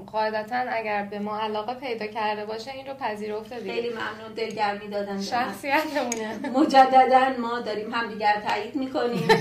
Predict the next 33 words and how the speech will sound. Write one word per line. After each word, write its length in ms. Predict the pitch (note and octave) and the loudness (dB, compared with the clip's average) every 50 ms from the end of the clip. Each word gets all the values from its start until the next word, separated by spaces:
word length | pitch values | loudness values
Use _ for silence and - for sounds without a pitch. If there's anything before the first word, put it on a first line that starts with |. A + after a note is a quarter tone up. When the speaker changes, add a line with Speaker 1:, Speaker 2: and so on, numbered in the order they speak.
| - A4 - | 6 4 4
Speaker 2:
<laughs> 280 | - - E4+ E4+ - - | 4 4 2 2 4 8
قرار 280 | C4 C4 C4 C#4+ D4+ G4+ | 10 10 12 10 10 6
شده 260 | - E4+ D4+ D4 C#4+ | 4 0 0 0 0
این 180 | C#4+ C#4 C4+ | 0 0 0
کار 220 | C4+ C#4+ C#4 C#4 C#4 | -2 0 0 0 0
نکنیم، 760 | C#4 C4+ C4+ D#4+ G4+ - - F4+ C#4+ C4+ B3+ A#3+ A#3 A3+ G#3+ | 0 0 0 -2 -2 0 0 0 2 2 0 -2 -4 -4 -2
ولی 240 | G#3+ G#3+ G#3+ A#3 A#3+ | 0 0 0 0 -2
خب 200 | A#3+ - A#3 A3 G3+ G3 - - - - G3 | -4 -4 -4 -6 -6 -8 -10 -16 -16 -12 -8
باز 220 | A3+ A3+ A3+ A3+ - | -4 -4 -4 -4 -4
داریم 240 | A#3 G#3 G#3 G#3 - | -4 -6 -6 -6 -6
همدیگر 480 | G#3 G3+ G3+ G3 G3+ G#3 G#3 G#3 G#3 | -6 -8 -6 -4 0 0 0 0 0
تایید 360 | G#3 G#3+ G#3 - A3+ - - | -4 -6 -6 -6 -8 -10 -12
می‌کنیم. 560 | G#3+ G#3 G#3 G#3 G3+ G3+ - A2 - - - - - - - - - - - - | -12 -12 -8 -6 -4 -4 -4 -6 -10 -14 -16 -20 -20 -20 -20 -20 -20 -16 -10 -6
اه، 120 | A#3+ A#3 A3+ A3+ A3+ G3 - - | -4 -4 -2 -4 -4 -8 -8 -4
ولی 300 | - C4 C#4+ D#4 G4 F#4+ - - - | -2 0 2 2 0 -2 -2 -6 -10
منظورم 540 | D4+ A#3+ B3 B3 B3 B3 C#4 D4 D#4 D#4+ D#4 | -10 -8 -8 -6 -6 -6 -4 -2 -2 0 0
این 140 | D4+ D#4 D4 D4 | 0 0 -2 -4
بود 200 | D4+ D4+ - - | -6 -10 -12 -8
که 100 | D4+ C#4+ | -8 -6
ما 260 | C4+ C#4 C#4+ C#4 C4+ | -6 -6 -6 -6 -8
واقعاً، 300 | B3 G#3+ G3+ - G#3 G#3 | -8 -8 -8 -8 -8 -10
اه، 800 | G#3 A3 A3+ A#3+ A#3+ B3 - - - - G#3 G3+ G3+ G#3 G#3 G3+ - - - - - | -10 -10 -12 -12 -12 -12 -12 -12 -14 -14 -14 -12 -12 -14 -14 -16 -18 -20 -20 -20 -20
خیلی 280 | - - - C#4 C4+ B3+ | -16 -10 -6 -6 -4 -4
علاقه 360 | - - - - G3 G3+ G3+ | -6 -8 -10 -10 -12 -12 -12
داریم 320 | - - - G3+ G3+ G3+ | -14 -14 -14 -12 -10 -8
به 60 | G3+ | -8
این 160 | G3+ G3+ G#3 G#3 | -8 -8 -8 -12
که 100 | A#3 A3+ | -16 -16
فیدبک 500 | G#3+ - A3 - - G#3 G3+ G#3 G#3 - | -14 -14 -14 -10 -6 -6 -6 -6 -8 -12
دریافت 460 | A#3 G#3+ G#3 - - G#3 G3+ - - | -10 -10 -10 -8 -8 -10 -10 -10 -10
کنیم. 260 | G#3 G#3 G#3 G#3 G3+ | -12 -10 -10 -10 -8
من 200 | G#3 A3+ A3+ A#3 | -8 -8 -8 -8
که 80 | - | -10